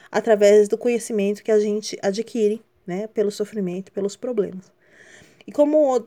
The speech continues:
é, até diz o Eckhart Tolle, eu, que eu gosto muito, ele sempre afirma que não existem problemas, né,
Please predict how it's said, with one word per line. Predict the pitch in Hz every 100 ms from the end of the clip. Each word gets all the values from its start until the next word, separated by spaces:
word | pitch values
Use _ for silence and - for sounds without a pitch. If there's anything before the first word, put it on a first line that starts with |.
| _
é, | 208 202 196
até | 196 214 185 175 190
diz | 220 208
o |
Eckhart | 208 - 190
Tolle, | - 233 226 208 -
eu, | 196
que | 196
eu | 196
gosto | 214 226 226
muito, | 214 226
ele | 226
sempre | 254 277
afirma | 285 - 208 190
que | 185 220 208 _ _ _ _
não | 214 240 240
existem | 226 285 339 254
problemas, | 233 220 208 196 175 165
né, | - 214